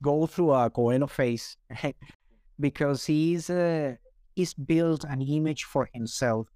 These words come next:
and he's a bit, a bit, just a bit of a charlatan. <laughs>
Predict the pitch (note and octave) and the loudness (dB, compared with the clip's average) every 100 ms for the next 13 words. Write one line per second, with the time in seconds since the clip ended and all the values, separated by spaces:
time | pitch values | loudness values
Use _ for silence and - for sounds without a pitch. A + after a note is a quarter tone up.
0 | _ B2+ B2 B2 B2 B2 - _ _ _ | _ -4 -2 -2 -4 -6 -10 _ _ _
1 | F#3 - F#3 E3 F3+ F3 - - _ _ | -6 -2 -2 0 0 -2 -6 -20 _ _
2 | - C#3 C#3+ C3+ C#4 C#4+ - - - G3 | -6 -4 -4 -4 -6 -8 -10 -20 -6 -6
3 | - E3+ D3+ F#3 - D#3+ D3 C3+ A#2 D3+ | 0 0 2 0 -2 -4 -2 -2 -2 0
4 | C3 A2 G2+ - - A#2+ | 0 -2 -6 -16 -12 -6